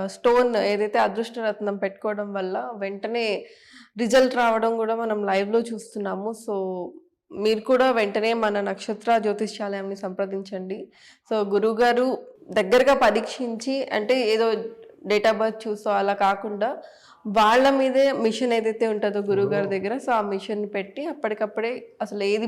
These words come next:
Speaker 1: బాగుంది ఏది బాగాలేదు అని చెప్పి దానికి తగ్గట్టుగా జీవితాన్ని మార్చేలాగా ఒక మంచి అదృష్ట రత్నాన్ని అయితే ఇచ్చేస్తారు.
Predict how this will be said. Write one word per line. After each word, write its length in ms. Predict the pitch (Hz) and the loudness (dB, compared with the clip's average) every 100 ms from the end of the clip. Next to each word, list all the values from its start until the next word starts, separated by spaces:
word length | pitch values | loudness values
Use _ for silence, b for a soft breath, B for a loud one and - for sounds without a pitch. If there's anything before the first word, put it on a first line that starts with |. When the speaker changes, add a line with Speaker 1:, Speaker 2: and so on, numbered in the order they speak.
| 214 | 2
Speaker 1:
బాగుంది 320 | 214 208 208 202 | 0 0 -2 -2
ఏది 100 | 202 | -2
బాగాలేదు 400 | 202 202 202 196 | -2 -2 -2 -4
అని 160 | 196 190 | -6 -8
చెప్పి 160 | 190 240 | -6 -2
దానికి 200 | 220 220 214 | -2 -2 -6
తగ్గట్టుగా 480 | 202 208 208 226 285 B B B B B B _ - 208 | -4 -6 -4 -4 -4 B B B B B B _ -12 0
జీవితాన్ని 460 | 254 269 269 262 240 | 2 4 4 4 4
మార్చేలాగా 560 | 220 220 269 220 214 240 | 2 2 2 2 4 2
ఒక 80 | 233 208 | 0 0
మంచి 220 | 208 214 | 0 2
అదృష్ట 400 | 220 190 220 - | 0 0 -6 -6
రత్నాన్ని 360 | 214 208 208 202 | -8 -4 -2 -2
అయితే 180 | 196 202 | -4 -6
ఇచ్చేస్తారు. 640 | 190 - 196 - 190 180 | -6 -10 -12 -6 -4 -2